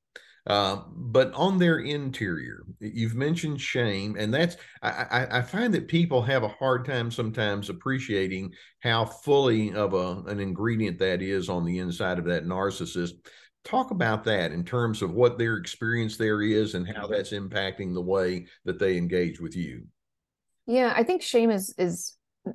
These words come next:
Speaker 2: talked about a lot, but maybe not fully understood. So I know people be like, "Oh, I felt so ashamed." We use the term ashamed a lot, and we have to think shame isn't just, "Oh, I did something bad." It's, "I am bad." Like, something's broken,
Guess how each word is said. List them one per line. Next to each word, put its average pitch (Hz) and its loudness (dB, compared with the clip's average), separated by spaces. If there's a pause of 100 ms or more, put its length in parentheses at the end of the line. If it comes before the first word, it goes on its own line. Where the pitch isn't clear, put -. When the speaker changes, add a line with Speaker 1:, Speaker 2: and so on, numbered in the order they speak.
(140)
Speaker 2:
talked 220 0
about 233 2
a 240 4
lot, 226 4
but - -2
maybe 190 2
not 185 -2
fully 175 0
understood. 165 2 (380)
So 170 4 (300)
I 185 2
know 180 2
people 175 2
be 170 6
like, 156 6
"Oh, 196 6
I 185 6
felt 185 2
so - 4
ashamed." 135 2
We 196 2
use 214 2
the 202 -4
term 170 -2
ashamed 156 -2
a 135 2
lot, 131 2
and 185 0
we 190 0
have 214 -2
to 226 2 (300)
think 170 2
shame 233 4
isn't 190 2
just, 156 2 (160)
"Oh, 185 8
I 170 4
did 170 0
something 165 0
bad." 160 2
It's, - 2 (200)
"I 185 2
am 170 2
bad." - 0
Like, 165 4
something's 202 2
broken, 151 2